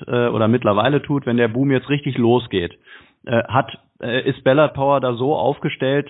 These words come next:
dass es wirklich ein, ein großes Stück vom Kuchen haben kann? Äh, das Handelsblatt hat irgendwie Ballard Power auch mal als den Weltmarktführer in der Brennstoffzellenbranche be-, bezeichnet.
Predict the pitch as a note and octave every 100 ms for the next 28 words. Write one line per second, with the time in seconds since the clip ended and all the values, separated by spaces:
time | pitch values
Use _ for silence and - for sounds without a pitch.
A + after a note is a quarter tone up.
0 | - B2 A#2+ A#2+ B2+ C#3+ C3+ B2+ A#2 -
1 | - - C3 G#2 C3+ E3+ E3+ - D#3+ -
2 | D3+ C3+ - E3 C#3 A2+ B2+ F3 F3 E3
3 | E3+ F3 D3+ C3+ C3 A#2 C3 D3 C3+ C#3+
4 | C3+ C3+ C3 B2+ B2+ A#2+ B2+ B2+ C3 C#3
5 | A#2+ B2 B2+ A2 A#2 B2+ A#2 A#2 C#3 D#3
6 | D#3+ - E3 D#3 D3+ C#3 - - _ C3+
7 | C#3 C3+ C#3 D#3+ D3+ - C#3+ C#3+ B2 C#3
8 | D3 C#3+ C3+ - C#3 C3 A#2+ B2+ - B2
9 | D3+ E3 D#3+